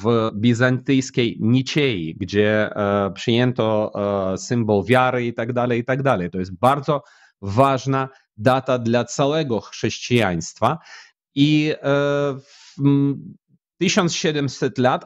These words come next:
a oprócz tego, e, w tym przyszłym roku akurat, e, e,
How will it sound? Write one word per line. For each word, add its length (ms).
a 200
oprócz 500
tego, 540
e, 320
w 520
tym 400
przyszłym 460
roku 400
akurat, 800
e, 40
e, 640